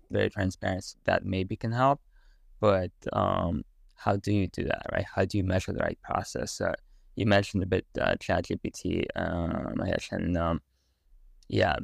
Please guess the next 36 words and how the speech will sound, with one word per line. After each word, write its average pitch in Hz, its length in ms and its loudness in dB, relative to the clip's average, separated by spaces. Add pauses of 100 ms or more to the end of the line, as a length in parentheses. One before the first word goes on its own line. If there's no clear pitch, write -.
(240)
maybe 95 760 0 (160)
I, 104 200 2
I've 98 140 -2
definitely 104 320 2
heard 92 380 0
of 87 420 2
using 92 480 -2
A 90 140 0
I 85 320 0 (440)
to, 85 600 0
uh, - 160 -4 (340)
kinda 98 220 2
look 98 200 0
for - 100 -2
patterns - 560 -2
of, 92 160 -4 (160)
of - 220 -4
good 95 220 2 (160)
voting 90 400 2
versus - 320 -6
bad 87 240 2
voting, 92 380 0
kinda 92 280 2
in 92 100 2
the 92 60 2
same 90 220 0
way 92 180 4
that, 92 220 6 (260)
you - 120 -2
know, 87 160 2
now 90 260 2
some - 240 -2
projects 95 380 0
are 98 40 -4
looking - 280 -6
for - 280 -2